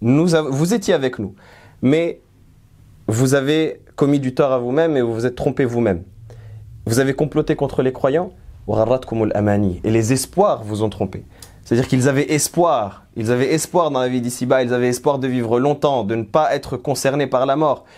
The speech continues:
Ils entendaient autour d'eux des gens qui décédaient, des gens qui perdaient la vie, mais ça ne leur faisait rien.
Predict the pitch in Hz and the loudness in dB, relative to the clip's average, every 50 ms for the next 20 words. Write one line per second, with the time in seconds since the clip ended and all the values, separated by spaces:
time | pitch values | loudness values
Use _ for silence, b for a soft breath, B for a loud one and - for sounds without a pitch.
0 | B B 107 113 117 143 147 143 151 151 151 151 151 143 135 127 127 - 143 131 | B B -4 0 0 0 0 2 0 0 2 2 0 0 0 -2 -4 -4 -4 -4
1 | 135 135 151 156 143 131 131 123 139 151 147 - - 139 139 135 117 127 127 - | -2 0 0 0 0 0 0 0 0 -2 -4 -4 -6 -4 -4 -2 -2 -2 -2 -2
2 | - 143 131 147 151 151 135 131 135 135 131 - - - 143 135 135 131 117 139 | -2 0 0 0 0 0 0 -2 -2 -4 -6 -8 -4 -4 -2 0 0 2 2 2
3 | 151 196 208 B B B B B B B B B B 127 143 - 170 160 156 151 | 0 -2 -8 B B B B B B B B B B 0 2 2 2 2 2 0
4 | 143 - - 151 143 151 156 170 185 196 190 - | -2 -2 -4 -2 0 0 0 0 0 -2 -4 -6